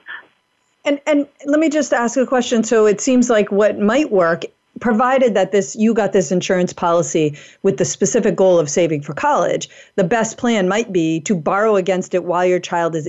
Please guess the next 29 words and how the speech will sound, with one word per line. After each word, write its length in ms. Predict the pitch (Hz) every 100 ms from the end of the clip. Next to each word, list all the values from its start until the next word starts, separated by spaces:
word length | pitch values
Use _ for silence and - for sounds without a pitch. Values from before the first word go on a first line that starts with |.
| -
in 240 | 285 339
college 640 | 320 196 156 147 147 214 - - - -
and 220 | 196 190
then 360 | 240 240 180 185
take 240 | 208 185
the 60 | 180
money 300 | 180 180 180
out 280 | 185 175 -
to 120 | 185
pay 260 | - 175
off 420 | 175 190 185 - - _ _ _ -
the 480 | 170 185 175 170 170
loan 640 | 185 247 262 170 170 185 170 _ _
once 360 | 190 208 202 -
your 120 | 190
child 280 | 185 175 165
is 80 | 165
graduated, 760 | 190 180 175 175 170 165 165
and 280 | - 170 170
taking 360 | - 185 180 170
the 40 |
money 240 | 165 165
out 220 | 170 170 165
will 100 | 165
no 220 | 165 165
longer 280 | 165 160 170
impact 420 | 180 156 156 147
their 160 | 160 156
eligibility. 800 | 151 151 147 170 - - -